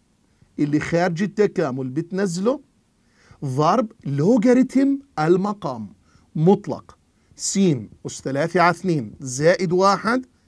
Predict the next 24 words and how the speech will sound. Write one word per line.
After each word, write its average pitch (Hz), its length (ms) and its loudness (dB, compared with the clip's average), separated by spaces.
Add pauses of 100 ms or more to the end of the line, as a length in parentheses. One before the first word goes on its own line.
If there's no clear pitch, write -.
(180)
زائد 147 520 2
ج، 110 200 -16 (560)
وهو 151 400 2
المطلوب. 139 460 -4 (640)
ثلثين 170 600 4
في 135 200 -8
لوغاريتم 151 680 2
سينوس 160 540 -2
ثلاثة 156 360 0
على 170 80 4
اثنين 156 420 -4
زائد 175 440 0
واحد 214 400 -2
للأساس 185 520 2
ها 180 280 6 (240)
زائد 127 460 -2
ج. - 100 -20 (880)
شو 320 240 0
اللي 233 180 0
جذب 175 360 0
انتباهك؟ 143 680 -4
إني 190 160 -2
دمجت 240 560 -2 (480)
س - 220 -6